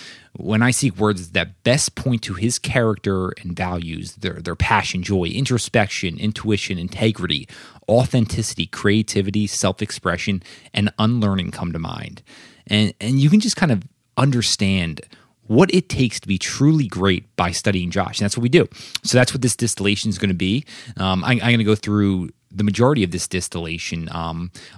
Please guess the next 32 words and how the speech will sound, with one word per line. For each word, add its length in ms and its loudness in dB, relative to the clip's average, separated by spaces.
online, 380 6
it's 100 0
gonna 80 0
be 80 2
way 180 0
more 300 -2
in, 260 -8
in-depth 480 0
and 260 -8
thorough, 320 0
a 40 -2
lot 200 0
more 140 -6
quotes, 420 0
a 140 -8
lot 200 0
more 120 -2
deep 220 -6
dives. 320 0
And 120 0
then 100 0
at 80 -4
the 120 2
end 120 0
of 60 -4
this, 180 0
I'll 240 2
also, 680 0
um, 480 -10
uncover 540 -2
and 120 -4
reveal 560 0